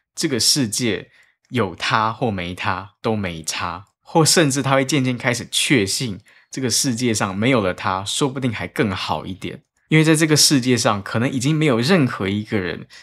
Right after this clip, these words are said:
是他想要继续活下去的理由。比如说，我们可以想象一个情境，那就是一个在中学里面，一个被霸凌的中学生。那他被霸凌之后，当然他没有办法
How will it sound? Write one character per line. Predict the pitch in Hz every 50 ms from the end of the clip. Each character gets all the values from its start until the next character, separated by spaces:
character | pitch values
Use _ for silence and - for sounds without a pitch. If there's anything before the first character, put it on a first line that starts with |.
| _ _
是 | - - - 143
他 | 127 123 131 117 117 120
想 | - - - - 104 82 82 92
要 | 104 113 113 110
继 | 113 123 113
续 | 107 - 107
活 | 98 - - - 95
下 | - 107 98
去 | 90 - - 98
的 | 92 -
理 | - 69 69 - -
由。 | - - - - 147 _ _ _ _ _ _ _ _ _ _
比 | 160
如 | 151
说， | 151 - 190
我 | 165
们 | 131 117 117
可 | 117 - - 147 143
以 | 165
想 | 175 - - - - - 98
象 | - 120
一 | 107
个 | 90 92
情 | 90 - - 98 87 82 87
境， | 98 120 113 92 87 87
那 | 92 82
就 | 135 156
是 | 147 139 156 151
一 | 131
个 | 127 139 123 117
在 | - 147 127 120
中 | 120 - - 156 147 151 160
学 | 156 - - 110 95 95
里 | 95 98
面， | 104 101 101 95 113
一 | -
个 | - 127
被 | - - - 160 131
霸 | 127 _ 170 156 123 98 95
凌 | 90 90 90 95
的 | 98 95
中 | 92 - 127 117 113 123
学 | - - - 82 80 85
生。 | - - 98 87 85 90 - _ _ - - _ _ _
那 | - 156
他 | 151 175 190
被 | 180 185
霸 | - - - 170 139 113
凌 | 110 107 107
之 | 104 - 117 113
后， | 120 110 98 98
当 | - - 147 147
然 | 131 117 113
他 | 117 135 123
没 | 117 113 127
有 | 156 135
办 | 101 - 135 120 107 104
法 | - - 80 - -